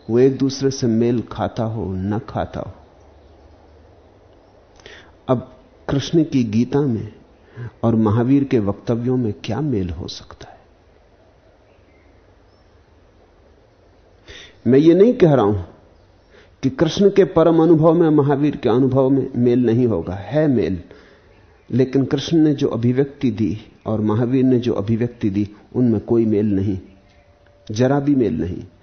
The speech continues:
उनसे विपरीत अभिव्यक्तियां नहीं हो सकती। महावीर कहते हैं, "किसी की शरण मत जाना।"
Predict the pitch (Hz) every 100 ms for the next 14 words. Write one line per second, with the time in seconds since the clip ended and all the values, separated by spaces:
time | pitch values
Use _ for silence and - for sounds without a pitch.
0 | - - - 151 156 143 131 135 143 160
1 | 113 117 113 113 - 127 110 98 98 71
2 | - - - - - _ _ _ _ _
3 | _ _ _ _ _ _ _ _ _ _
4 | _ _ _ _ _ _ _ _ _ _
5 | _ _ _ _ _ _ _ _ _ -
6 | 113 113 113 107 135 - 107 - 120 113
7 | 95 110 - 113 98 - 98 98 98 98
8 | 85 - - 50 85